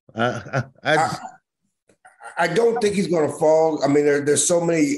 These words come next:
Speaker 2: obvious options. I mean, they're, right now they're talking about Atlanta, which would be perfect with their coach taking him at eight. Certainly, I think, you know, as he even said on E S P N yesterday, he would love to play with –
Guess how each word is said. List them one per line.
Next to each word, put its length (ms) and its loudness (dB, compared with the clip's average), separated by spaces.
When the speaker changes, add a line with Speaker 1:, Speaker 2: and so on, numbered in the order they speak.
Speaker 2:
obvious 520 0
options. 480 0
I 40 2
mean, 180 0
they're, 240 0
right 260 0
now 280 2
they're 200 0
talking 340 -2
about 220 0
Atlanta, 440 0
which 200 -4
would 160 -4
be 80 -4
perfect 340 -4
with 160 -6
their 140 0
coach 400 -4
taking 260 -4
him 140 -4
at 120 -12
eight. 380 -2
Certainly, 380 -2
I 60 0
think, 240 -6
you 100 -6
know, 140 0
as 280 -4
he 100 -2
even 380 0
said 320 -2
on 160 2
E 80 0
S 180 -2
P 120 -6
N 60 -2
yesterday, 320 -4
he 60 -2
would 140 -6
love 280 0
to 80 -10
play 340 -2
with – 260 -4